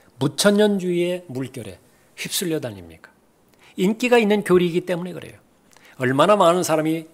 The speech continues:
번영신학이라고 하는 그 세상의 교리에 휩쓸려 다니고 있습니까?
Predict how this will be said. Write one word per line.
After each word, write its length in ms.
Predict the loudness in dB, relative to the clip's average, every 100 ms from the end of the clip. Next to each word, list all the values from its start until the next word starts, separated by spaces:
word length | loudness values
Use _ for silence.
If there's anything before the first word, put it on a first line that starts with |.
| _ _
번영신학이라고 1200 | 0 2 4 2 0 -4 -4 -4 -4 -2 -2 -2
하는 180 | -8 -14 -20 _ _ _ _ _ _ _
그 640 | 0 4 6 4 -2 -14 _ _ _ _ _ _
세상의 800 | -4 2 4 4 0 -2 -6 -6
교리에 400 | -2 -2 -4 -12 -20 _ _ -14
휩쓸려 400 | -8 -4 -4 -4
다니고 280 | -8 -12 -14
있습니까? 460 | -14 -16 -20 -20